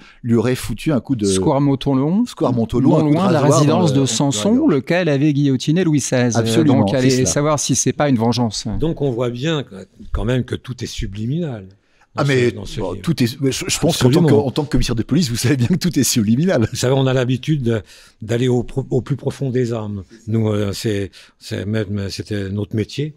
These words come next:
Speaker 1: Voilà.
Speaker 3: Et on
Speaker 1: Mais là,
Speaker 3: apprend à
Speaker 1: là,
Speaker 3: ça.
Speaker 1: vous avez donc vu que les âmes étaient parfois très noires, effectivement.
Speaker 3: Très noires, très noires. Sou-, c'est souvent le cas, hein,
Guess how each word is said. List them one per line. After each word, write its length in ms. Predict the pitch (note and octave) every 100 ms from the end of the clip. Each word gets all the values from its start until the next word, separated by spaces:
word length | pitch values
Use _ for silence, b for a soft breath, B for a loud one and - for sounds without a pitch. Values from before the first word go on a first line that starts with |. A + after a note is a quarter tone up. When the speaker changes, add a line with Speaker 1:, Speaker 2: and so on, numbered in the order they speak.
| _
Speaker 1:
Voilà. 260 | A#2 C#3 G#2+
Speaker 3:
Et 20 |
on 60 | A2
Speaker 1:
Mais 100 | B2+
là, 100 | E3
Speaker 3:
apprend 120 | F3
à 40 | C#3+
Speaker 1:
là, 80 |
Speaker 3:
ça. 80 | C3+
Speaker 1:
vous 60 | A#2+
avez 100 | A#2
donc 160 | C3
vu 140 | B2 G3
que 100 | A#2+
les 120 | A2
âmes 100 | D#3+
étaient 220 | B2+ A#2+
parfois 340 | G#2 A#2+ - C#3+
très 200 | - B2
noires, 320 | A2+ F#2+ F2+
effectivement. 360 | F2+ F#2+ - F2+
Speaker 3:
Très 100 | F2+
noires, 400 | F2 G2+ C3+ C#3+
très 200 | - G#2+
noires. 320 | F2+ F2+ A#2+ - B B -
Sou-, 280 | - - D#3+
c'est 140 | - A#2
souvent 220 | C#3 D3
le 80 | C3
cas, 100 | G#2+
hein, 180 | G2+